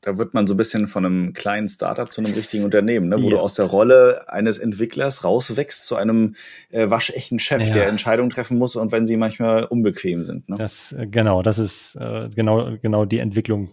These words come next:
Speaker 2: ähm, in der wir gerade stecken oder, äh, steckten. Das, äh, ja, ist jetzt eine gan-, eine ganz, ganz andere Arbeit. Es geht viel mehr um Prozesse, es geht, ähm, weniger ums Programmieren, sondern, ähm, ums, ums Leiten, ums Fü-, Führen und, ähm,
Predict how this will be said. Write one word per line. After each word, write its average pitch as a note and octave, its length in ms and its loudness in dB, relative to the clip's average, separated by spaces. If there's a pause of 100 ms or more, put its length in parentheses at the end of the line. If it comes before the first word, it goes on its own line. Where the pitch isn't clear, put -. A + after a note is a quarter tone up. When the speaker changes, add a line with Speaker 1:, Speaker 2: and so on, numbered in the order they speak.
Speaker 2:
ähm, G2+ 480 -8
in G2+ 80 -4
der G#2+ 180 2
wir G#2 120 0
gerade F#2+ 240 -4
stecken B2 280 -2
oder, F#2+ 360 -4
äh, A2+ 200 -10
steckten. B2+ 680 -2 (560)
Das, - 280 -10
äh, G2+ 220 -8 (260)
ja, F2+ 300 -4
ist - 240 -4
jetzt A2+ 140 -2
eine G#2+ 100 0
gan-, G#2 160 0
eine G#2 200 -4
ganz, G2 340 -4
ganz G2+ 180 0
andere F#2+ 380 -6
Arbeit. F#2 260 -4
Es - 80 -16
geht - 120 -6
viel G#2 100 2
mehr F#2 100 -2
um F2+ 100 -6
Prozesse, A2+ 520 -2
es G2+ 140 -6
geht, G#2 380 -6
ähm, F#2+ 440 -8 (640)
weniger B2 360 6
ums A#2+ 180 -2
Programmieren, D3+ 840 4
sondern, A2+ 560 2
ähm, A2 260 -2
ums, G#2+ 400 -4
ums G#2 220 -8
Leiten, A#2 440 2
ums A2 440 -4
Fü-, - 480 -4
Führen A2+ 560 2
und, G2+ 520 -2
ähm, G2 420 -8